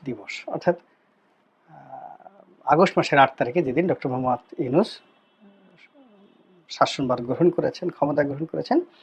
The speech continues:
ওই দিনটিকে একটি নতুন বাংলাদেশের দিবস ঘোষণা করার জন্য সরকার সিদ্ধান্ত হলো এবং ব্যাপক সমালোচনা, এমনকি ওনার যারা ঘনিষ্ঠজন, আহ, ওনার যারা নিয়োগকর্তা, সেই ছাত্র সমাজ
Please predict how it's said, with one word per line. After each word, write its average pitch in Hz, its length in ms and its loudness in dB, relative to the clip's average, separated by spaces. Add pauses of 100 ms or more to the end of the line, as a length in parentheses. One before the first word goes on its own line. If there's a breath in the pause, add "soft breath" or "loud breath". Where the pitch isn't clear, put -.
(800 soft breath)
ওই 185 120 8
দিনটিকে 165 400 6
একটি 160 180 0
নতুন 151 300 2
বাংলাদেশের 131 880 2 (580)
দিবস 135 260 6 (100)
ঘোষণা 123 260 -2
করার 113 300 -4
জন্য 220 140 -2
সরকার 143 300 0
সিদ্ধান্ত 151 460 -4
হলো 190 180 -2
এবং 262 180 -2
ব্যাপক 247 600 4
সমালোচনা, - 640 -2
এমনকি 151 640 2 (1200 soft breath)
ওনার 165 380 6
যারা 120 200 -2
ঘনিষ্ঠজন, 151 800 -4 (1000)
আহ, - 260 -12 (220)
ওনার 151 240 6
যারা 143 180 4
নিয়োগকর্তা, 131 800 2 (460)
সেই 143 380 -2 (140)
ছাত্র - 340 2
সমাজ 131 560 -8